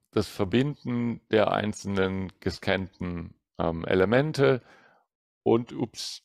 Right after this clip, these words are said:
Entschuldigung, und dann eben die Transformation, ähm, Georeferenzierung und so weiter. Und am Ende haben wir dann, ähm, entzerrte Karten,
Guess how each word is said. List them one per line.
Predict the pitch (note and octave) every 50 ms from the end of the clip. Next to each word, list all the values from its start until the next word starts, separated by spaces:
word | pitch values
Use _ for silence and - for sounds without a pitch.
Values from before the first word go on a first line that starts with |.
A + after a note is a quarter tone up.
| _ _ _
Entschuldigung, | - - - - - - - - - - - G2 -
und | - G2 F#2
dann | G2+ G2 F#2+ G2 F#2+ -
eben | - - F2+ - F2+
die | E2+ -
Transformation, | - - F2 F2 F2 - - - E2+ E2+ E2+ E2+ D#2+ - - G2 F2+ F2+ F#2 F2+ F2+ F2 D#2 _ _ _ _ _ _ _ _ _ _ -
ähm, | E2+ F2 E2+ E2+ E2+ E2+ E2 - _ _ _ _ _ _ _
Georeferenzierung | - F#2+ F#2+ G2 F2+ E2+ E2+ D#2 - E2 D2+ D#2+ D#2 D2+ - - - D#2+ D#2 D2 D2 D2+ D2+ D2+ - _ _ _ _ _
und | - E2 D2+ -
so | - -
weiter. | - - - - - - _ _ _ _ _ _ _ _ _ _ _ _ _ _ - - - - - - - - - - - _ _ _
Und | - - A#2 A#2+ - - - _ _
am | - A2 A2+ A2
Ende | - A2+ B2+ C#3+ D#3+ E3 F3 E3+ D#3+ D3 - G#2
haben | G#2 B2+ C3
wir | B2+ B2+ A#2+
dann, | A#2 A#2 A2+ A2+ A#2 A#2 - - _ _ _ _ _
ähm, | - G#2+ G2 G2 G2+ G2+ G2+ G2+ - - -
entzerrte | - G#2 G2+ - - - A2 A#2 B2+ - C#3
Karten, | - - - A2 A#2 C#3 D#3 - - D#3+ D#3 D#3 D#3+ F3